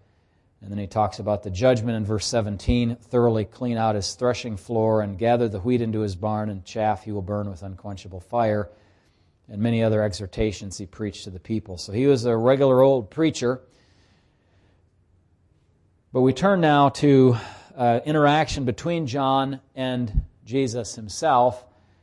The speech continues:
as well as the genealogy of Christ. From earlier in the passage, I want you to note that John actually preached about three distinct baptisms.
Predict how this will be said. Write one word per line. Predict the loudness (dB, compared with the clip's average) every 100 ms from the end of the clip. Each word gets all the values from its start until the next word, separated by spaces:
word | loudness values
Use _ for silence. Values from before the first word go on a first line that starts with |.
| _ -8
as | -6 0
well | 4 4 4
as | 2 0 -4 -8
the | -10
genealogy | -10 -8 -4 -2 -2 -4
of | -10 -10
Christ. | -6 -4 -6 -12 -20 _ _ _ _ _ _ _ _ _
From | -2 2
earlier | 8 10 12 10
in | 6 4
the |
passage, | 0 2 2 2 0 0
I | 2
want | 2 0 -2
you |
to | -2
note | 4 4 4
that | 0 -4
John | -2 0 2 0 -2
actually | -2 -4 -4 -6
preached | -4 0 0 -2 -8 -8
about | 0 2 4 4 0
three | -12 -2 4 4 4
distinct | 0 -6 -6 -4 -4 -6 -12 -14 -14 _
baptisms. | -6 -6 -6 -6 -6 -6 -12 -14 -16